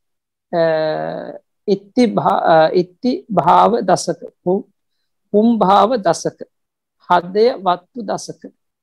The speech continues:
and ජීවිතින්ද්‍රිය, the life no, not, like, there, there are nine Rupa of the nine, uh, life, uh, life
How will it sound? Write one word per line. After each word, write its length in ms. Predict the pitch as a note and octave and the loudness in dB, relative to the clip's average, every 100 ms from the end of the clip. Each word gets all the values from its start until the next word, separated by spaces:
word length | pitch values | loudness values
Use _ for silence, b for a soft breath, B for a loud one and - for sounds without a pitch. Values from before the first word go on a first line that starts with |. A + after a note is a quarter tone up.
| _ _ - | _ _ 0
and 280 | A#3+ G#3 F3 | 2 2 4
ජීවිතින්ද්‍රිය, 880 | B3 C4 B3 - F3+ D#3+ C#3 D3+ | 6 6 4 4 2 2 0 0
the 140 | E3+ E3+ | 0 4
life 320 | F3+ A3 A3 - | 6 4 2 -8
no, 220 | F3+ E3+ | -6 -4
not, 260 | D#3+ D3+ - _ _ | -4 -4 -8 _ _
like, 200 | F3 - | -2 0
there, 280 | F#3+ G3+ G#3+ | 0 0 0
there 160 | G3 | 0
are 80 | G3 | 0
nine 260 | F#3 A3+ E4+ _ _ _ _ | 0 -2 -4 _ _ _ _
Rupa 200 | G3 F#3+ | -4 -2
of 140 | F#3+ | -4
the 60 | A#3 | -4
nine, 400 | G3 F#3 G3 - - | -4 -4 -6 -8 -2
uh, 540 | E3+ D#3 D#3+ D#3 D#3 E3+ | 0 2 2 2 0 0
life, 280 | F3+ F3+ - | 2 2 -2
uh, 300 | F3 - D#3 D#3 | -10 -6 -6 -6
life 300 | G3+ E3 D#3 | 0 0 0